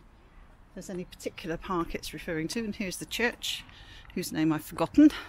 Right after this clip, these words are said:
Sorry, guys and girls. Look it up or post it in comments if you know better than this, uh, idiotic <laughs> person who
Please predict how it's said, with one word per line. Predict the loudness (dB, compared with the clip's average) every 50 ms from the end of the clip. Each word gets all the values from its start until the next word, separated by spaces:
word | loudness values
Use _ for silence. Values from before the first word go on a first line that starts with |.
| -14 -12
Sorry, | -10 -10 -6 -2 0 0 0
guys | 0 0 -2 -2 -2 -2
and | -2 0
girls. | 4 6 6 6 6 6 2 -4 -8 -8 -10 -12 -14 -20 -20 -20 -20 -20 -20 -20 -20 -20 -20 -20 -20 -20 -20 -20 -20 -20 -20 -20 -20 -20 -20 -20 -20 -20 -20
Look | -18 -16 -14
it | -12
up | -12 -12 -12 -14 -14
or | -10 -8 -8 -8 -10 -12 -16 -12
post | -8 -6 -6 -6 -6 -8
it | -8 -6
in | -6 -6
comments | -4 -4 -4 -4 -4 -4 -6 -6 -8
if | -8 -6 -4
you | -4
know | -2 0 0 0 0 0 -2 -6 -16 -18 -18 -18 -18 -16 -16 -12 -8
better | -6 -6 -6 -6 -6 -4
than | -2 -2 -2
this, | -2 -4 -8 -8 -10
uh, | -10 -10 -12 -12 -16 -18 -20 -18 -14 -10
idiotic | -8 -6 -6 -6 -6 -4 -6 -6 -6
<laughs> |
person | -4 -2 -2 -2 -2 -4 -6 -6
who | -6 -6 -6 -8